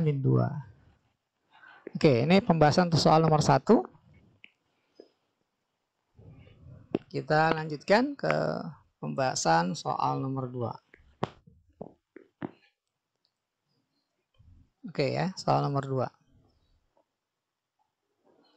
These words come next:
Tentukanlah koordinat bayangan titik A, ya, jika titik A direfleksikan terhadap sumbu Y kemudian bayangannya direfleksikan terhadap sumbu X.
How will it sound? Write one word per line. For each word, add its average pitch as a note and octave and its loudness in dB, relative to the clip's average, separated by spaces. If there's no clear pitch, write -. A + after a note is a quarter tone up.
Tentukanlah G3 2
koordinat G3 2
bayangan F#3 6
titik - -8
A, D#3 2
ya, - -16
jika F3 2
titik F#3 -2
A F#3+ 6
direfleksikan D#3+ 0
terhadap D#3 2
sumbu D#3 -2
Y D3 2
kemudian F#3+ 6
bayangannya F3+ 4
direfleksikan F3 0
terhadap F3 0
sumbu G3 -6
X. - -2